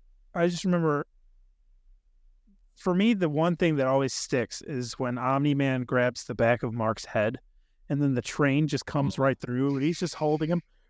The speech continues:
Speaker 1: <laughs> That just sticks with me. And then Omni-Man, I watched a clip the other day, and he's like, "What are you doing?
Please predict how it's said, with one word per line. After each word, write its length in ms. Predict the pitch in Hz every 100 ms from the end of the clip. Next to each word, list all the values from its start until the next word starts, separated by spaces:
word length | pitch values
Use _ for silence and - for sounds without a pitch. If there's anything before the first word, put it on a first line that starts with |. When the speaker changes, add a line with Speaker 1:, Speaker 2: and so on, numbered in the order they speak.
| _
Speaker 1:
<laughs> 920 | 254 240 247 240 247 247 254 254 247 - _ _ _
That 220 | 170 202 - _ 165
just 220 | 165 -
sticks 520 | - - 185 - -
with 200 | 208 214
me. 280 | 220 233 226 - _ 180
And 120 | 165
then 380 | 156 156 151 - _ _ _ _ _ _ _ _ _ -
Omni-Man, 580 | 151 156 147 147 143 147
I 140 | 127
watched 340 | 151 147 - -
a 60 |
clip 260 | - 160 131
the 80 | 135
other 180 | 123 123
day, 200 | 131 139
and 80 | 107
he's 160 | 104 -
like, 240 | 95 95 _ 165 _ _ _ _ 226 208 _ _ _ _ 226
"What 180 | 311
are 40 | 349
you 160 | 247
doing? 400 | 156 285 240 143